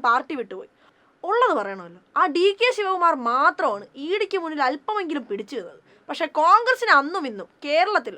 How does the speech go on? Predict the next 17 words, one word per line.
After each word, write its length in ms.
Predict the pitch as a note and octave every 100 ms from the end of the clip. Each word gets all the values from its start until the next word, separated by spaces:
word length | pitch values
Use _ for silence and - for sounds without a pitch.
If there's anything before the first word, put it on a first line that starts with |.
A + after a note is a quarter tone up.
| - C#4+
ഒരു 180 | A4+ G4+ B3 B3+
ഇ 20 | C#4+
ഡിയും 220 | A#3+ G3 -
കേരളത്തിന് 480 | B3+ C#4+ E4 D#4+ C#4+ A3+
പുറത്ത് 320 | A3+ C4+ - -
വേറൊരു 360 | C4+ G4+ A4 G#3+
ഇ 20 | G3+
ഡിയുമാണ്. 280 | G3 F3 - _ _ _ _ _
കേരളത്തിന് 580 | D#4 G4 B4 B4+ A#4 C4 A3 A3
ബെസ്റ്റ് 360 | A3 - C#4 G3
ഇ 20 |
ഡി, 80 | F#3 _ _ -
കേരളത്തിന് 440 | C#4 D#4+ F#4 F#4+ D4+
പുറത്ത് 320 | B3+ D4 D4+ E4 A3
ബ്ലഡി 300 | G3+ G#3 B3 G3+
ഇ 20 |
ഡി. 60 | F#3